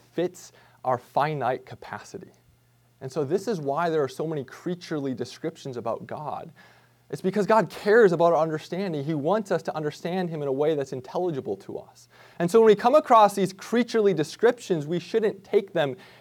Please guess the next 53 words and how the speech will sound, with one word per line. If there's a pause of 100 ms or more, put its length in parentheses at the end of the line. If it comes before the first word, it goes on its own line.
in
an
overly
literal
way,
but
rather
we
should
ask
ourselves,
what
is
that
deeper
principle
that
exists, (440)
uh,
behind
this
language? (360)
And
here,
when
we
read (140)
in
verse
four
that
God
laughs,
what
it's
telling
us (340)
is
that
God
is
mocking
these,
these
peoples
and
these
nations,
these
kings
and
these
rulers.